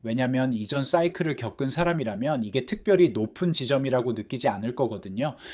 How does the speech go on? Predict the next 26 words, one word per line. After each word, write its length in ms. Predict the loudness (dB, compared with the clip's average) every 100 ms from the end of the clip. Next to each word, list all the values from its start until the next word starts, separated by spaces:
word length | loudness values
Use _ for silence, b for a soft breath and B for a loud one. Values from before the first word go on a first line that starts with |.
| B B
많은 320 | 4 6 4
사람들한테는 1000 | 6 6 6 6 4 4 0 0 0 -2
이게 180 | -2 -4
사이클에서 640 | 0 0 0 0 0 0
상대적으로 680 | -2 -2 2 4 4 4 -2
초기처럼 600 | -2 -2 -2 0 2 2
보인대요. 520 | 2 -2 -4 -8 -12 -16 B B B
가격으로 520 | -2 2 4 6 4 2
봤을 400 | -4 -2 -4 0
때 260 | 0 0 B B _
이전 320 | -4 0 0
사상 400 | 6 6 6 -2
최고가와의 680 | -2 -2 4 8 8 8 4
거리, 560 | -2 -6 -4 -4 -4 -8 _
이전 280 | -4 0 0
사상 460 | 0 0 0 -2
최저가와의 680 | -2 0 2 8 8 8 4
거리를 340 | -2 -4 0 0
보면요. 560 | -2 -8 -4 -4 -4 B B B
사람들이 540 | 2 4 4 6 4 4
빨리 260 | 0 2
잊어버리는 580 | 2 0 0 0 0 -2
게 80 | -4
있대요. 320 | -4 -6 -10 -10 -18 _ _
지난 300 | -4 0 2
사이클에서 880 | 4 4 4 4 0 0 -2 -2